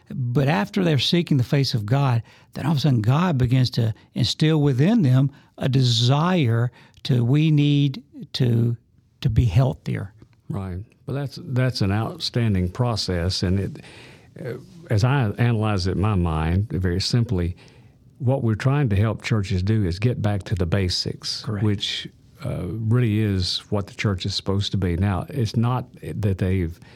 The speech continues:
Speaker 2: ignored it. It's just when you get into a lot of distractions that we have in our culture, and we have, as I said, this ep-, this pandemic and all of that's a major distraction, disruption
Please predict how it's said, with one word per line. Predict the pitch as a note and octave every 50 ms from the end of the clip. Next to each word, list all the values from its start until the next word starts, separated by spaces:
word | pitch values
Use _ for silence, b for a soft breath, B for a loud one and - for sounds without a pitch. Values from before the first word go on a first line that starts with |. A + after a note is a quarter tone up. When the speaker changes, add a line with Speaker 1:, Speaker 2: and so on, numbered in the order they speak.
| B B B B B B B B
Speaker 2:
ignored | B2 A2 G2 - G#2 G2+ A2+ B2 C3 B2 F#2+ F2
it. | E2+ - - -
It's | G#2+ G#2+ F#2+
just | - A#2+ A2 G2+ - - - -
when | G#2 G2+ F#2+
you | F#2 F2+
get | F2+ F2+ A#2 B2 B2 A#2
into | A2 G#2 G#2 G2+ F#2+ - G2+ F2
a | E2+
lot | F#2 G2 G#2 G#2 G2
of | G2 F#2+
distractions | G#2 G2+ - - - G#2+ G#2 G2+ G#2 - A2 - - A2 G2+ G2 G2 G2+ G2+ G2 G2
that | G2+ -
we | - G2+ G2+
have | F#2 G2+ G2 F#2+
in | G2 F#2
our | F#2+ G2
culture, | F#2+ - A2+ G#2 G2+ G2+ G2+ - - A2 G2 G2+ F#2+
and | F#2 F#2 F2+
we | F#2 F2+
have, | F#2+ G2+ G2 F#2+ F2 - B B B B B B B B B B B B B B
as | G#2+ G2+ F#2+
I | G#2 G2+ G2
said, | - - G#2+ G2+ F#2+
this | G#2 G#2 G2 -
ep-, | - A2 G#2+ G#2 - - - -
this | B2+ A2+ G#2 - -
pandemic | - A2+ G#2+ G#2 G2 F#2 G#2 G#2+ G#2 F#2+ F#2+ F#2+ G2+ - -
and | - F#2+ G2
all | G2 G#2+ G2
of | F2+
that's | F#2+ G2+ A2 G#2 - -
a | F#2 E2
major | F#2+ G#2 A2+ A2 G2 G2+ F2+ F2
distraction, | F2+ G2+ G2+ - - A2+ F#2+ F2+ - A#2 - - G2+
disruption | F#2 G#2 G2 - - G2+ A2+ B2+ B2+ - - - - E2+ F2